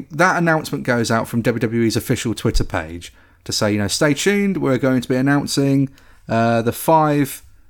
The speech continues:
individuals that will be on Team Raw and Team SmackDown, both male and females. And we're gonna do that live on Twitter.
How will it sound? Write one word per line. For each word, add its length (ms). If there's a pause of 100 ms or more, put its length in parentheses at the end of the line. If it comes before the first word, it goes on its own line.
(160)
individuals 680
that 60
will 60
be 80
on 100
Team 360
Raw 300
and 140
Team 200
SmackDown, 580
both 220
male 280
and 200
females. 720 (560)
And 500
we're 100
gonna 200
do 200
that 240
live 360
on 160
Twitter. 440